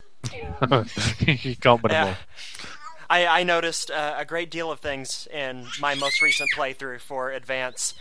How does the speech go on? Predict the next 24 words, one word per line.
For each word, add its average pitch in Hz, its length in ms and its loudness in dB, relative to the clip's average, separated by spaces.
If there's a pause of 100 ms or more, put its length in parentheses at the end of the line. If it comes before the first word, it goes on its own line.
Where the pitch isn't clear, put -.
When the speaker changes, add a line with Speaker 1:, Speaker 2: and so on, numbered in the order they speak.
(140)
Speaker 2:
But 175 200 6
yeah, 190 180 10
I, 156 280 6
I - 20 -4
think 196 180 -6
there's 175 300 -2
just - 360 -4
so 185 200 2
much 165 240 -2
nuance 165 400 -2
to 160 100 -8
it 143 120 -6
that 139 120 -6
you 135 100 -10
can 160 300 -4
get 135 160 -6
into, 131 400 -6
and 139 160 -4
we 139 80 -8
should 156 300 -2
get 139 140 -6
into 131 340 -8
again 123 280 -8
soon. 127 380 -6